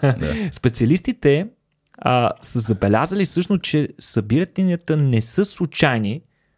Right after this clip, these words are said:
Speaker 2: просто защото вида е миролюбив и не обича да воюва. Оказва се, че наблюдавайки отделните индивиди, а, те са забелязали, че тези отделни индивиди в групата постепенно формират връзки помежду си, вършат като,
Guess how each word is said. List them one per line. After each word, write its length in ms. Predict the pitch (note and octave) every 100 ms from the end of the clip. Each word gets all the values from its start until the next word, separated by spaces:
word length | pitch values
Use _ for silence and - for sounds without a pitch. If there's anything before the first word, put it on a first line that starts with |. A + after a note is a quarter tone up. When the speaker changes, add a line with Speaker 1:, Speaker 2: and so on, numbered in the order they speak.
| _ -
Speaker 2:
просто 280 | C#3+ C#3 C3
защото 480 | A#2+ A2 B2+ C3
вида 280 | A2 G#2+ A#2
е 60 | A#2
миролюбив 640 | A2 G2+ F#2+ F#2 G2+ G2
и 280 | F#2+ G2 F#2 - _ -
не 180 | G#2 F#2+
обича 320 | F2 F2+ E2+
да 300 | E2+ F2 - -
воюва. 380 | - F#2+ E2+ E2 - - - - - -
Оказва 440 | G#2+ - A2+ G3
се, 260 | G#3 F3 G3
че 340 | - D#3+ D3+ - _
наблюдавайки 720 | A2+ A#2+ A2 G2+ A2 F#3 - E3
отделните 800 | A#2 A#2 D3 E3 - C3+ B2 -
индивиди, 600 | - G#2 F#2 F#2+ C#3 B2 D#3+ - - - -
а, 240 | - A#2
те 180 | - D#3
са 120 | -
забелязали, 640 | F3 C#3+ A2 A#2 D#3 F3 D#3+
че 220 | - C3+
тези 520 | - C#3 D#3 F3+ D#3+ - -
отделни 480 | A#2+ G#2+ A#2+ F3 F3+
индивиди 480 | D3+ C3 D#3+ D#3
в 180 | C3 G#2
групата 580 | G#2+ D3 D#3 C3+ - D#3 - _ _ _ _
постепенно 560 | - - - - F3+ F#3
формират 560 | - B2 C3 F3 D3
връзки 360 | A#2+ D3+ E3+ D#3+
помежду 560 | - C3 B2 G2+ A2+ C#3
си, 220 | - G2
вършат 380 | G2+ C#3 - -
като, 280 | B2+ A#2